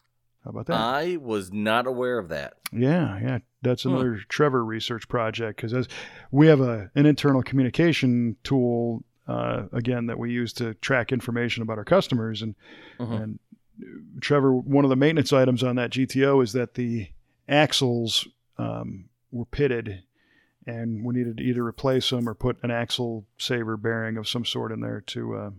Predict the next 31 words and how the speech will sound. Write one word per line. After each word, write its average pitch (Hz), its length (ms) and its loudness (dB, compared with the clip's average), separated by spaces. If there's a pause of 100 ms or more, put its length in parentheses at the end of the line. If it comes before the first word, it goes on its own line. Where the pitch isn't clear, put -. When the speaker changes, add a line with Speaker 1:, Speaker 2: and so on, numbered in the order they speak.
(100)
Speaker 2:
Hmm. 92 240 -10 (200)
Speaker 1:
you 113 80 -6
know, 107 80 -6
keep 123 200 -6
that 117 180 -4
from 113 180 -8
leaking 123 300 0
in 110 80 -6
the 104 60 -8
future 120 500 -6 (480)
and - 140 -8
tearing 123 320 -2
up 110 120 -8
seals. 135 460 2 (540)
And, 120 460 -2
uh, 117 240 -6 (1800)
there, 143 180 4
a 151 140 6
note 143 260 4
came 143 180 4
across 127 500 2
in 127 60 0
the 117 80 -2
customer 147 360 2
file 117 360 2
about 113 280 0
it - 80 -8
being 117 180 -4
a 107 40 -8
twelve 175 320 4
bolt. 107 240 -8